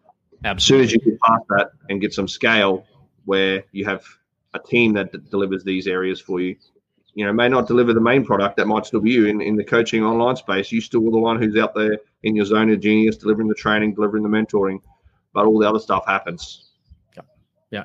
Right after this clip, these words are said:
Speaker 2: absolutely. The other thing that you get to give yourself to is a certain level of status alignment. Now, I'm not gonna get a lot into status alignment here, but think about this. If you're the person who helps people scale, right? I'm gonna pick on scale. I'm gonna pick on business 'cause both,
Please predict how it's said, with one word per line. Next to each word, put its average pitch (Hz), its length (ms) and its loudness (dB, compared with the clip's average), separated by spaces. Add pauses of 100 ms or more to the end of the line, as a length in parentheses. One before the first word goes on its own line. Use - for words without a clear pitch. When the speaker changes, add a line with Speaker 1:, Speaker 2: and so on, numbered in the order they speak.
Speaker 2:
absolutely. 101 600 -8 (420)
The 147 140 4
other 226 160 2
thing 190 160 6
that 165 80 6
you 143 120 6
get 139 140 4
to 131 80 -2
give 113 220 0
yourself 120 320 0
to 120 160 2
is 110 100 0
a 113 60 -2
certain 151 600 0
level 110 440 -4
of 113 80 -12
status 101 420 -6
alignment. 92 580 -8 (220)
Now, 98 80 -2
I'm 98 60 -4
not 131 120 0
gonna 151 120 0
get 170 180 2
a 151 60 0
lot 127 420 2
into 151 160 4
status 139 400 0
alignment 117 380 -2
here, 135 340 0 (280)
but 139 100 -6
think 202 160 2
about 151 220 0
this. - 340 -6 (480)
If 120 160 -8
you're 196 160 4
the 240 80 2
person 151 520 0 (840)
who 151 120 4
helps 151 240 2
people 143 240 -2
scale, 120 520 -4 (120)
right? 127 260 -4
I'm 117 240 -2
gonna 143 140 4
pick 180 140 2
on 160 100 0
scale. 143 320 4
I'm 147 80 6
gonna 143 100 4
pick 156 160 2
on 131 140 2
business 135 320 2
'cause 123 160 -2
both, 131 200 -2